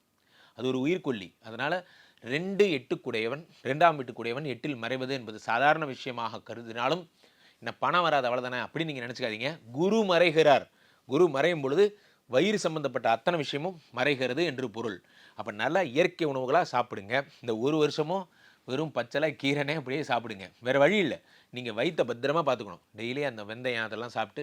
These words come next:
டாக்டர் சொல்றதை கேளுங்க. இது அப்படியே மருத்துவ குறிப்பு மாதிரி ஆயிர போகுது. So டாக்டரை கேட்டு வயித்தை எப்படி காபந்து பண்ணி பார்த்துக்கணுங்கிறத பார்த்துக்கோங்க. இது ப்ராப்ளம் நம்பர் ஒன். தங்கத்தை கொண்டு போய் அடமானம் வச்சிங்கனால் அது இந்த ஜென்மத்துல வராது.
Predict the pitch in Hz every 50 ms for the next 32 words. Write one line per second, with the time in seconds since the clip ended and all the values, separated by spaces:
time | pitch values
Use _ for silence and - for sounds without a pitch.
0 | 139 - - 135 123 135 120 - 113 110 120 123 113 - - 110 107 90 85 _
1 | _ _ _ _ _ _ _ _ _ - - - _ _ _ _ _ - 104 104
2 | 95 117 120 113 110 120 135 127 147 127 113 117 110 - - 107 110 113 113 113
3 | 113 110 92 107 101 104 104 - - _ - - - - - - 143 127 113 104
4 | 117 147 160 156 - 143 123 - - 147 160 143 - 170 147 120 135 170 160 -
5 | 175 151 143 147 135 131 131 135 139 143 131 127 117 123 120 123 113 120 113 107
6 | 110 104 107 117 135 135 113 110 131 151 151 127 117 107 - 98 92 87 87 95
7 | - - 135 151 160 156 156 139 147 170 170 156 139 127 127 120 107 120 123 107
8 | _ _ _ _ _ _ _ _ _ _ _ - 160 180 214 240 247 254 208 185
9 | - 202 170 196 196 190 180 175 147 170 196 214 185 156 147 165 175 180 175 170
10 | 165 147 135 127 120 - 151 131 123 117 113 117 120 131 120 104 90 - _ _
11 | _ _ _ _ _ _ _ - 101 117 135 165 214 214 180 151 147 156 127 123
12 | 135 165 180 175 135 160 175 156 117 107 110 113 104 87 85